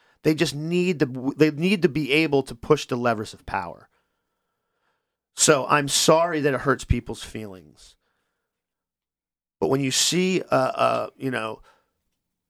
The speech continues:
a problem in Wilmington, a person who, I, there's a person that lives in our fucking bus shelter, and it just, every time I see Mike Przicki, I wanna,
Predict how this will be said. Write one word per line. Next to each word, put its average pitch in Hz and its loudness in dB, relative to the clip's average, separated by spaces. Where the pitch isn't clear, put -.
a 131 0
problem 139 4
in 120 -4
Wilmington, 117 -6
a - -10
person 131 2
who, 120 -6
I, 110 -2
there's 117 -4
a 123 -10
person 127 -2
that 120 -6
lives 123 2
in 123 0
our 117 0
fucking 120 0
bus 123 0
shelter, 98 -12
and 113 0
it 110 -8
just, - -8
every 135 -2
time 131 0
I 120 0
see - -6
Mike 123 -6
Przicki, 110 -8
I 104 -6
wanna, 107 -6